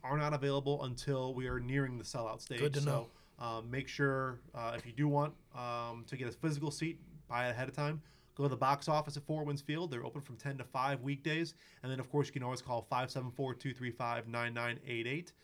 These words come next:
Speaker 1: And, uh, again, that's Monday through Friday, nine to five. Uh, so check those out.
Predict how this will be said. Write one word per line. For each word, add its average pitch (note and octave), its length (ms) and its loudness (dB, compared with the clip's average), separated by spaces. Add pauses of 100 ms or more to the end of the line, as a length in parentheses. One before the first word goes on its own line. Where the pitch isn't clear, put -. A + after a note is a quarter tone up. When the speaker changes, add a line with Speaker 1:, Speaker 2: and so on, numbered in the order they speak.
(220)
Speaker 1:
And, A#2 260 -4
uh, A2+ 220 2
again, A#2 240 -2
that's A2+ 180 -6
Monday A#2+ 240 -2
through A#2+ 160 -4
Friday, A#2+ 400 4
nine A2+ 240 0
to A2 80 -6
five. D#3 380 0 (380)
Uh, A2+ 100 -2
so A#2 140 -6
check - 240 -4
those C3 200 -2
out. D3 220 4